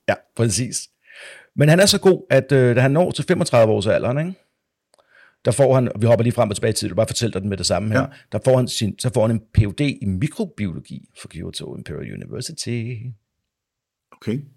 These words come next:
Speaker 2: ja.
Speaker 1: Så, øh, og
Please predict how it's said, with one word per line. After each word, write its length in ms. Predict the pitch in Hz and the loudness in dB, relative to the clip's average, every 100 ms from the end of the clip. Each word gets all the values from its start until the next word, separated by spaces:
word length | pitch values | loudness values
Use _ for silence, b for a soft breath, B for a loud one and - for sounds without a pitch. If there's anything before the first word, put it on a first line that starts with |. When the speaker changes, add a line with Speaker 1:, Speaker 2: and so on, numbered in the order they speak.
| _ _ - | _ _ -2
Speaker 2:
ja. 140 | 147 147 _ _ _ _ B B B B B B B | -2 -4 _ _ _ _ B B B B B B B
Speaker 1:
Så, 480 | - - 131 117 117 | -4 2 6 6 6
øh, 460 | 113 113 110 107 87 127 | 4 2 0 -2 0 4
og 240 | 143 | 4